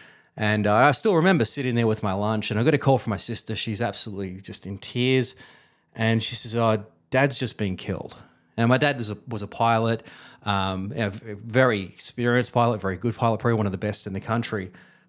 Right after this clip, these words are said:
But, um, he, he and a friend were flying in this little home-built plane. And it was, you know, no fault of their own. There was a, a, a fault with the aeroplane, and, uh, it crashed.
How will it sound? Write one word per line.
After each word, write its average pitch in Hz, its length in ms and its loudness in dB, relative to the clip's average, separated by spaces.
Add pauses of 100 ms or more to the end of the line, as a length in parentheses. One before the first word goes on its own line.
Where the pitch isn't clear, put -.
But, 110 320 -2
um, 107 340 2
he, 120 260 0
he 139 240 2
and 120 60 2
a 104 40 -2
friend 110 320 0
were 104 60 -2
flying 107 560 0 (140)
in 117 140 0
this 107 140 -2
little 107 180 -8
home-built 107 480 -2
plane. 104 440 -2 (480)
And 113 400 2
it 156 100 4
was, 143 260 2
you 170 40 0
know, 101 140 0
no 139 480 4
fault 113 280 4
of 92 100 -2
their 104 200 2
own. 110 200 4
There 107 80 2
was 101 120 -2
a, 110 160 -2 (120)
a, 113 120 -2 (100)
a 113 40 -4
fault 131 400 2
with 104 140 -6
the 101 100 -2
aeroplane, 110 680 -2 (220)
and, 101 360 -2
uh, 101 200 0
it 123 80 -4
crashed. - 600 0